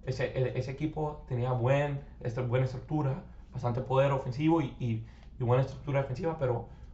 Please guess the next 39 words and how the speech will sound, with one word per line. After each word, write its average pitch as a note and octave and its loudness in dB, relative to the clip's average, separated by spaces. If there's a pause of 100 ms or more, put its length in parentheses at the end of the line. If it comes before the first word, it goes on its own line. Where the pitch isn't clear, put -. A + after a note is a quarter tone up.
(120)
no, C3 4
no C3 4
aguantaron. C3+ 4 (120)
El A#2 -6
partido A#2 -6
contra B2 -2
Senegal C3 4
se - -4
descompusieron C#3 -2 (380)
y C3 -8
Senegal B2 4
se C3 0
vio B2 4
mucho A#2+ -2
mejor. A#2+ 4 (260)
Y C3 2
ahí A#2+ 6
es C3+ 6
donde C#3 2
está B2+ 0
la C3+ 6
diferencia B2+ 2
en A#2 -2
términos B2+ 0
de A#2 -4
puntos. - -6 (460)
Holanda, B2 4 (240)
Holanda, C#3 2
para A#2+ -4
mí, C3+ 0 (400)
el A#2+ 6
equipo C3+ -2
con C#3+ 0
la B2+ 4
defensa C3 -2
más C3+ 0
sólida C#3+ 0
del B2+ 0
torneo. B2+ -2